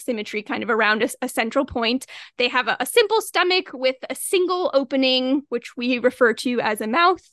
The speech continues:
at only one end. And they have stinging cells that are called nematocysts. So those, uh, despite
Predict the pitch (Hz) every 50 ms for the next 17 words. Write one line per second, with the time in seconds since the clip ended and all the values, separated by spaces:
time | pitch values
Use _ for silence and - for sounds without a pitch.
0 | - - - 240 - - 247 233 220 226 226 220 220 247 285 311 285 254 247 240
1 | 240 240 240 247 254 - - - - - - - 254 254 254 247 247 240 220 226
2 | 240 - - - - - - 294 285 285 269 269 254 240 262 - - 220 196 190
3 | 180 185 190 147 220 233 - - - - - - 214 - - - - - - -
4 | 87 87 - 202 - - 233 - 202 - 165 - - - 247 - - - - 226
5 | - - - 165 151 - - 123 131 240 233 - - - - - - - _ -
6 | 240 - - - - 220 - - - 220 190 196 - - -